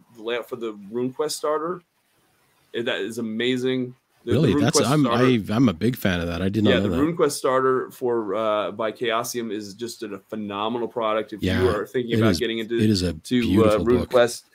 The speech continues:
Speaker 1: uh, that, that, uh, is, I'm gonna tell you right now, pick it up because it's probably one of, one of the best values in, in role playing.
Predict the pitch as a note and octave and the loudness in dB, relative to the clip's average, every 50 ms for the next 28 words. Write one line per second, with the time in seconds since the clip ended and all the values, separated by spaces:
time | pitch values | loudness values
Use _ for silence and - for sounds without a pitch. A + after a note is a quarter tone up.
0 | - - - - - _ - A2 G#2+ G2 G2 G2 A2 G2+ - _ _ _ A#2 A#2+ | -20 -20 -20 -20 -10 _ 2 2 2 4 4 2 2 0 -2 _ _ _ 4 6
1 | A#2+ A#2+ A#2 - A#2 A2+ A2 G#2 G#2 G2+ - - - A2+ A#2 A2 G#2 F#2+ F#2+ - | 6 6 4 2 0 2 2 2 0 -2 -2 -2 -2 -2 -2 -2 -6 -8 -10 -8
2 | - A2 A2+ A2+ G#2+ G2+ - A2 G2+ G2+ G#2 F#2+ G2+ G#2 G2 - A2 G2 G#2 G2+ | -6 -6 -4 -6 -6 -4 -4 -4 -2 -2 -2 -2 -2 -4 -6 -6 -8 -8 -6 -4
3 | G2+ G2 - G2 F#2+ G#2+ G2+ G2 F#2 - _ - B2+ A#2+ A2 G2 G2+ G#2 A2 G#2+ | -6 -6 -6 -8 -8 -8 -8 -8 -10 -8 _ 0 2 2 0 -2 -4 -4 -4 -6
4 | - - A2 A2+ B2 D3 D#3 D#3 C#3+ B2+ B2+ G#2 A#2 A2+ G#2+ G2+ G#2+ G#2+ G#2 G#2+ | -6 -10 -10 0 4 4 6 6 4 0 0 -2 -2 -4 -4 -4 -4 -2 0 0
5 | G#2+ G#2+ F#2+ G#2+ G#2+ G#2+ - - G#2 G#2 G#2 G2+ F#2+ - - G2 G#2 G2+ G2 - | -2 -2 -4 -6 -8 -10 -8 -8 -8 -8 -8 -8 -10 -12 -10 -8 -8 -8 -8 -8
6 | G#2 G2+ G2+ G2+ G2+ G2 | -10 -10 -10 -10 -10 -12